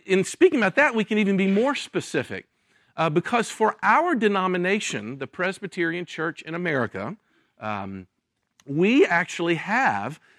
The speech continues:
as given to us by sort of our founding fathers of this denomination,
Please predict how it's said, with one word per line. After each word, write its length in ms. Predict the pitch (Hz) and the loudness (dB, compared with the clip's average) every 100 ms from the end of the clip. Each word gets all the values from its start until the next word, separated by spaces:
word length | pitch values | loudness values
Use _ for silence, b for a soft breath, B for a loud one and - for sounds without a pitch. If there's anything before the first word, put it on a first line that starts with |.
| b | b
as 220 | 143 147 143 | -4 -4 2
given 360 | 170 214 247 | 4 4 2
to 300 | - 196 156 | -2 -2 0
us 240 | 127 165 - | 0 -2 -4
by 280 | 117 123 | -4 -2
sort 220 | 160 143 147 | -4 -4 -4
of 100 | 123 | -2
our 160 | 123 | -4
founding 440 | 131 117 123 151 147 | -6 -10 -8 -8 -6
fathers 420 | 135 131 139 120 | -4 -4 -6 -6
of 60 | |
this 180 | 127 - | -10 -8
denomination, 800 | 135 131 135 139 170 - 98 | -10 -8 -6 -4 -4 -6 -12